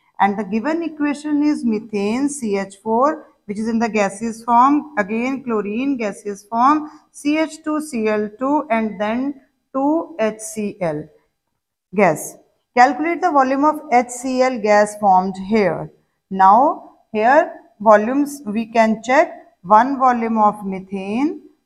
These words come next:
then one volume of chlorine. These are the reactants and they are producing one volume of C H two C L two, but they have asked for, uh, H C L. So here two volume of H C L is producing. Now in the given question, forty centimeter cube of methane it is given.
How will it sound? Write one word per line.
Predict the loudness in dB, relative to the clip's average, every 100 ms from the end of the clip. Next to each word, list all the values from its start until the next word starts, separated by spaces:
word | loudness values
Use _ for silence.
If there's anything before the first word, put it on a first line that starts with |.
| -4
then | -2 0
one | 2 2 4
volume | 0 0 -2
of | -4 -4
chlorine. | -6 -4 -4 -2 -2
These | 0
are | -2
the | -2 -6
reactants | -2 -2 -2 -6 -4 -4
and | -4 -4
they | -2
are | -2
producing | -2 -10 -12 -12 -10 -8
one | -2 -2 -2
volume | -6 -6 -8
of | -10
C | -12 -14
H | -14 -14
two | -12
C | -10
L | -10 -6
two, | -6 -6 -8 _ -10
but | -6
they | -2
have | -2 0 2
asked | 4 4 0 -10
for, | -2 0 0 -4 _ _
uh, | -2 2 2 0 0
H | 0
C | -2 -8 -8
L. | -8
So | -12 -16
here | -14 -8 -2 0 0 -4 -20 _
two | -2 0 2
volume | 0 0 0 4
of | 4 2 -6 0
H | 0
C | 0 -2
L | -2
is | -2
producing. | -6 -6 -6 -8 -8 -12 -14 _ _ _ 2
Now | 6 6 4
in | 0 0
the | 0
given | 0 -2 0
question, | -2 -2 0
forty | 2 2 2
centimeter | -2 -2 -2 -4 -4 -4
cube | -2 2
of | 2 0
methane | -6 -6 _ -4 0 0
it | 0 -4
is | -8
given. | -8 -10 -10 -12